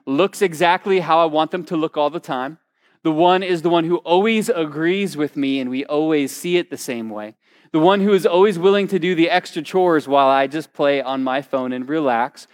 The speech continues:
The one who just does the things that I want to do. And you're gonna quickly realize that that one does not exist. And here you are with a real person, with real problems, real hangups, real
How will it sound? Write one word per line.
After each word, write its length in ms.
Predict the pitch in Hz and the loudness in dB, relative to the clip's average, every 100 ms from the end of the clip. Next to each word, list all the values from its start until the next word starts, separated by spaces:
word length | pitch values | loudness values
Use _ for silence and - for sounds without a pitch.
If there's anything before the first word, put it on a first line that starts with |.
| _ _ | _ _
The 80 | 160 | -2
one 220 | 147 180 | 2 2
who 100 | 180 | 0
just 240 | 170 185 - | -4 -4 0
does 220 | 160 151 | 0 2
the 100 | 165 | -4
things 280 | - 160 147 | -2 -2 2
that 100 | 151 | 2
I 60 | |
want 200 | 151 156 | 2 -2
to 80 | 156 | -6
do. 300 | 139 220 170 - - | -6 -2 -2 -4 -8
And 120 | 156 | -2
you're 80 | 156 | 0
gonna 180 | 190 175 | 0 0
quickly 380 | - 185 170 151 | 0 0 2 2
realize 440 | 196 196 135 123 _ - | 4 4 2 -2 _ -4
that 180 | 156 123 | -2 2
that 340 | 175 196 - | 2 2 -4
one 460 | 135 170 196 147 131 | 2 4 4 2 0
does 260 | 151 135 | 0 -2
not 220 | 143 135 117 | -2 -4 -6
exist. 840 | 104 - 185 - 95 - - - _ _ _ _ _ _ _ _ _ | -10 -10 -10 -10 -12 -12 -14 -18 _ _ _ _ _ _ _ _ _
And 140 | 135 139 | -8 -8
here 280 | 131 190 233 | -2 0 0
you 280 | 226 226 | 2 2
are 280 | 180 185 175 | 4 4 4
with 180 | 160 156 | 2 0
a 80 | 160 | -2
real 360 | 139 156 202 | 0 4 4
person, 580 | 214 185 165 - 165 151 | 2 -2 -4 -2 -4 -2
with 180 | 139 139 | -2 -4
real 320 | 135 151 185 | -2 2 2
problems, 640 | 175 175 156 156 151 151 127 | 0 2 4 4 2 -2 -2
real 260 | 151 170 | -2 -2
hangups, 460 | 151 151 143 139 - | -2 -2 -2 -4 -4
real 240 | 147 165 | -2 -2